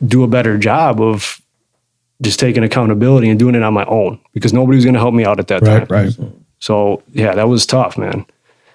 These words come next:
Speaker 1: And I was so excited to get the promotion but I'm like, "Man, this, maybe this isn't for me," you know, and you're second guessing yourself. And you're like, "Shit, I don't know what I'm gonna do. If I lose my job, I'm totally screwed." Um, yeah, that was a big one.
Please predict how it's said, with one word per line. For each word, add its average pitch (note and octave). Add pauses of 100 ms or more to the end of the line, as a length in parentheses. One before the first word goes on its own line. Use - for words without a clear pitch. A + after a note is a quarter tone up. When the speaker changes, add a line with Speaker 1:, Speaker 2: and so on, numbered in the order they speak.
(560)
Speaker 1:
And A2+
I A#2
was A#2+
so C#3
excited C3+
to B2
get B2
the A2+
promotion A2+ (500)
but G#2+
I'm A#2
like, -
"Man, C#3
this, A2+
maybe B2+
this C3
isn't C3+
for A2
me," D#3
you B2
know, A2
and A#2+
you're A#2
second A2+
guessing A#2
yourself. G2+
And F#2+
you're F2
like, -
"Shit, - (100)
I -
don't G#2+
know G2+
what B2+
I'm D#3+
gonna G2
do. F#2+
If G2+
I G#2+
lose A2+
my F2+
job, A2
I'm A2+
totally A2+
screwed." G#2 (600)
Um, A2+ (1600)
yeah, A2+
that A#2+
was C#3+
a C3
big B2
one. C#3